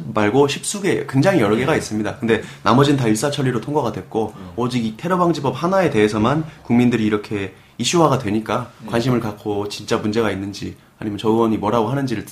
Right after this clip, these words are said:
Speaker 1: 관심 있게 들어볼 기회가 된 거잖아요.
Speaker 2: 예.
Speaker 1: 그래서 저는 그 자체로 그냥 의미가 있었다고 생각합니다.
Speaker 2: 저도 사실은 그렇게 생각을 하고 있습니다. 필리버스터라는 제도 자체가 우리 입장에서는 굉장히 낯설었고, 또 처음 들었어요. 사실은 대부분,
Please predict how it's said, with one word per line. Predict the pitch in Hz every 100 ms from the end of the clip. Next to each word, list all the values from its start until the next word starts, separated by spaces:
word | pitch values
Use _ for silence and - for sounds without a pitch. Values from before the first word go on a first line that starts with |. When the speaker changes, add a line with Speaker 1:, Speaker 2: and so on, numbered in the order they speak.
| -
Speaker 1:
관심 | - 113 131
있게 | 131 -
들어볼 | 123 139 139 120
기회가 | - 123 117
된 | 104
거잖아요. | 104 98 95 147 151
Speaker 2:
예. | 110 92
Speaker 1:
그래서 | 131
저는 | 131 151 147 120 - - _ _
그 |
자체로 | - 156 208 190 151 131 113 104 107 -
그냥 | 135 117 110
의미가 | 120 127
있었다고 | 107 131 110
생각합니다. | 101 110 113 131 131 104 -
Speaker 2:
저도 | 110 107 123 135 139 160 - _
사실은 | 131 131 110
그렇게 | - 90
생각을 | 120 117 113 113
하고 | 113
있습니다. | - - - 110 -
필리버스터라는 | 131 131 120 107 - 95 90 92
제도 | 107 92
자체가 | 92 101 92 87 - _ _ - - _ _
우리 | 123 120 135 110
입장에서는 | 131 131 131 113 101
굉장히 | 98 90
낯설었고, | 87 - 120 107 - 110 131
또 | 117
처음 | 110 202 208
들었어요. | 110 110 107 107 160 - -
사실은 | 117 113 98
대부분, | 113 120 110 101